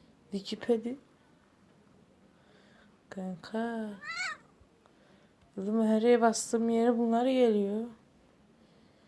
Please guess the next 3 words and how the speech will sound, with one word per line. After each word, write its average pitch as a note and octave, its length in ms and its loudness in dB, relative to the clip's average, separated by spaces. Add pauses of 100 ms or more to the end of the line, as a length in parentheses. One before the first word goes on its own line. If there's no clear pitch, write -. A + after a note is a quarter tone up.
(520)
Meow. C4+ 960 -2 (2500)
Lan. F4+ 640 2 (1300)
Yardım. C4+ 1040 2